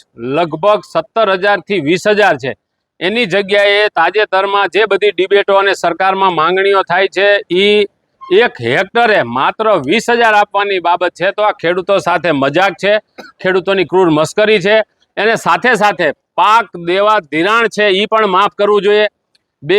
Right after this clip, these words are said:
હજાર આઠમાં મનમોહન સિંહની સરકાર હતી, ત્યારે લગભગ બોતેર હજાર કરોડથી વધારે ખેડૂતોના દેવા માફ કર્યા હતા.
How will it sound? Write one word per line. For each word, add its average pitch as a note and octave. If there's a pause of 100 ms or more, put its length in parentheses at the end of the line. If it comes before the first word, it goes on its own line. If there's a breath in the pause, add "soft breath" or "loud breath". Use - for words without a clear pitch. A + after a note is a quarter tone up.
(160)
હજાર G3
આઠમાં F#3+
મનમોહન F3+
સિંહની F#3
સરકાર D#3
હતી, F#3
ત્યારે E3+ (720)
લગભગ D#3
બોતેર F3 (120)
હજાર F#3+ (240)
કરોડથી F#3+
વધારે F3 (360)
ખેડૂતોના F#3
દેવા F3
માફ D3+
કર્યા G3+
હતા. G3